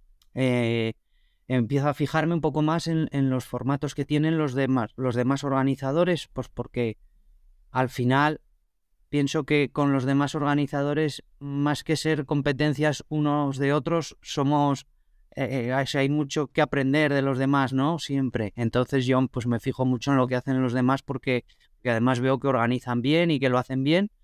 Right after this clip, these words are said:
Y entonces, pues, de donde mejor se aprende es de donde las cosas están bien hechas, ¿no? Entonces me fijo en, en el, en el formato que utilizan los demás, que es un poco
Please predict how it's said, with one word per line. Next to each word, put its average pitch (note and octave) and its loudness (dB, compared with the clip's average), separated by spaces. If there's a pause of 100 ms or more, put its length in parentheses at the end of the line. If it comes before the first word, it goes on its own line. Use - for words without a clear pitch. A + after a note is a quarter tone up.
(720)
Y B2+ -2
entonces, C3 0
pues, A#2+ -2
de A#2 2
donde A#2 2
mejor A#2 0
se - -4
aprende C#3 0
es A#2 0
de A#2 2
donde G#2+ 0
las A2+ -2
cosas G#2+ -6
están A2+ -4
bien A2+ 0
hechas, - -12
¿no? B2+ -12 (680)
Entonces D3 2
me D3+ 2
fijo D#3+ 2
en, D3 0
en C#3 2
el, C3 0
en B2+ 0
el B2 0
formato C3 0
que - -2
utilizan C#3+ 0
los C3 0
demás, D3 2
que D#3 0
es - -6
un D3+ 0
poco C3+ 0